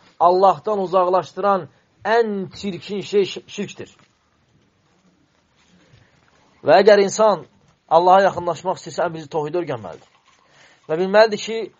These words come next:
Allah Subhanahu onu yaradıb. <coughs> Yarhamkallah. Onu yaradıb. Ən birinci Allah Subhanahu onu, onu anasının bətninə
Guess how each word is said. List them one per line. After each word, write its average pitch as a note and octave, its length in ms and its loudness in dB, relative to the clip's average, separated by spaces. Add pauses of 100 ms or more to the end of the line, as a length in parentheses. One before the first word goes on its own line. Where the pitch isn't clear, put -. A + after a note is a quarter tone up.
(260)
Allah F#3 260 4
Subhanahu G3 380 -4
onu G3+ 100 -4
yaradıb. F#3+ 400 2 (920)
<coughs> G3+ 420 -10 (1900)
Yarhamkallah. C#3 640 2 (580)
Onu F#3 160 4
yaradıb. G#3 460 8 (1800)
Ən G3 180 0
birinci A3+ 520 -2 (460)
Allah F#3+ 260 4
Subhanahu G#3 280 -6
onu, G#3+ 240 -2
onu G3+ 240 -2
anasının G3+ 400 -4
bətninə F#3 500 -4